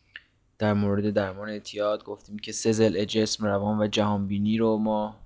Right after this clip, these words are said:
صحبت می‌کنیم. امروز در مورد جسم می‌خوام یه مقداری صحبت کنم و می‌خوام اصلاً این تئوری درمانیمون رو یه مقدار توضیح بدم که چی هستش. کار درمانی ما بر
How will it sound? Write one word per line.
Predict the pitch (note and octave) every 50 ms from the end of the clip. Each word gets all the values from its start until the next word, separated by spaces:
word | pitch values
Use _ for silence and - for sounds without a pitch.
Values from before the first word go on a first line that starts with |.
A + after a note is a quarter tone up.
| - _ _
صحبت | - A2 G2+ G2 A2 A2+ A#2+ A#2+
می‌کنیم. | B2 A#2+ A2+ - A#2 A#2 A#2 G#2+ G#2
امروز | G#2 G#2 G2+ A2 A#2 A#2 A2 - - _ _ _ _ _ _ _ - - - - - - _ _ _ _ _
در | A#2+ A#2 A#2+
مورد | B2 B2 B2 B2+ A#2 B2+ B2+
جسم | A#2+ A2+ B2 A#2+ B2 B2 - - B2+
می‌خوام | B2 A2+ A#2+ A#2 A#2
یه | A2+ A2 G#2 - -
مقداری | G#2+ G#2+ G2 G#2 A2 G#2 G#2 G2+
صحبت | - - G#2+ G2+ G#2+ G#2 G2+ -
کنم | - G#2+ G2+ F#2+ F#2 F#2
و | G2 G2
می‌خوام | G#2 G#2 - A2+ A2+
اصلاً | A2 G#2 G#2 - G#2+
این | G#2+ G#2+ G#2+
تئوری | - - A2 G#2 G2+ G2+ A2+ A#2+ A#2+
درمانیمون | A2+ A2 G#2 G2 G2 G2+ G2 G2 G#2 A2 A2+ A2 G#2+ G#2
رو | G#2 G#2
یه | G#2 G#2
مقدار | G#2 G#2 G2+ G2+ G#2 G#2
توضیح | - - G#2 G2 F#2 G#2 G#2 G#2
بدم | A2 G2+ G2+ G2 G2+
که | G#2 -
چی | F#2+ - - G#2
هستش. | G#2 G#2 G#2 G2 - - - - - - - _ _ _ _ _ _ _ _ _ _ _ _ _ _ _ _ _ _ _ _ _ _ - - _ - - - - - - - _ _ _
کار | - C#3+ D3+ E3+
درمانی | D3+ D3 C#3+ C3 B2 A#2 A#2 A#2 B2+ C#3
ما | C#3 C#3 C#3 C3+
بر | B2 A#2 A2 G#2 G2+